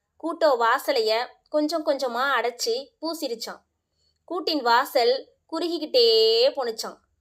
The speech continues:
முதல்ல சிட்டுக்குருவி கழுத்து, அப்புறம் தலை,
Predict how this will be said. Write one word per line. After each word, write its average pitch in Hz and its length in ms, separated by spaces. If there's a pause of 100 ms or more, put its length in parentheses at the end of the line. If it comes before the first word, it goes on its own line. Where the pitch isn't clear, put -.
(140)
முதல்ல 269 500 (380)
சிட்டுக்குருவி 277 580
கழுத்து, 226 680 (200)
அப்புறம் 254 640
தலை, 220 380